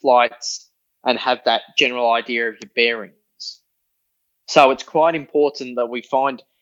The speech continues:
in past years, a lot of guys, um,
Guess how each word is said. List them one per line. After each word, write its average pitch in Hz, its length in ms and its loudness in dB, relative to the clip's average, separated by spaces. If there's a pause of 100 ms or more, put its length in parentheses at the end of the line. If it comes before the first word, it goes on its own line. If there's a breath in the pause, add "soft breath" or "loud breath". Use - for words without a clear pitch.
(200)
in 123 240 -4
past 131 480 2
years, 117 320 -4
a 123 60 0
lot 123 220 0
of 117 80 -8
guys, 120 640 -2 (460)
um, 110 540 0